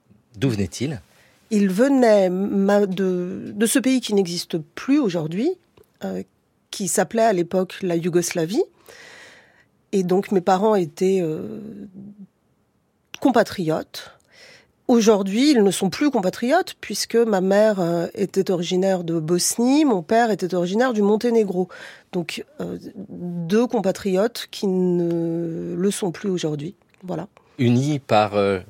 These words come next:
Speaker 1: l'amour de l'art, de la littérature, ce qui explique qu'à quelques mois, vous vous trouviez aux obsèques à Paris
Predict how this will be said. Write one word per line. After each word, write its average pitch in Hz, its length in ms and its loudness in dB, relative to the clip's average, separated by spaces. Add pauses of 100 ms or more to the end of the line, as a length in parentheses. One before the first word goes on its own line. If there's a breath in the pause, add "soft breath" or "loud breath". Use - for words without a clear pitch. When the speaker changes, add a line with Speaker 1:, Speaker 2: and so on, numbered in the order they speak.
Speaker 1:
l'amour 101 480 -2
de 92 80 -2
l'art, 107 260 0
de 101 60 -2
la 92 140 -2
littérature, 98 920 0 (240 loud breath)
ce - 100 -14
qui - 120 -4
explique 131 400 -6
qu'à 104 120 -2
quelques - 360 -2
mois, 117 420 2
vous 107 240 -8
vous 104 140 -8
trouviez 101 440 -4
aux 98 200 0
obsèques 120 480 -2
à 85 80 -2
Paris 104 360 -2